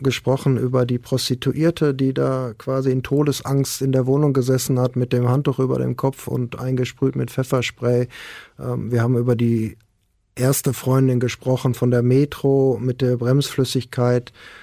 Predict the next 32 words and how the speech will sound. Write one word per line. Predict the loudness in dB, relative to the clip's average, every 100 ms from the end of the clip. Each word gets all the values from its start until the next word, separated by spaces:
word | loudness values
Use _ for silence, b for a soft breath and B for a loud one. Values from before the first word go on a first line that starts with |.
| B B
Und | -8 -6 -4
die | -2
Richter | 0 0 2 2
haben | 2 2
einfach | 0 -2 -6 -4
Angst | -4 -4 -6 -8
und | -6
sagen, | -2 0 0 -2 -2
das | -4 -2
geht | -2 0
immer | 2 2
so | 2 2
weiter. | 2 2 0
Und | 2
das | 0
sagen | 2 2
sie | 2
ja | 2 2
nicht | 2 2
nur | 0 0 -2
sie | -4 0 2
selbst, | 2 0 0
sie | -4
berufen | -2 -2 -4 -2 -2
sich | -2 -2
ja | -2
dann | -2 -4
natürlich | -4 -2 -2 -2 -2
auch | -6 -6
auf | -10
die | -6
Expertise | -8 -8 -8 -8 -6 -6 -4 0 0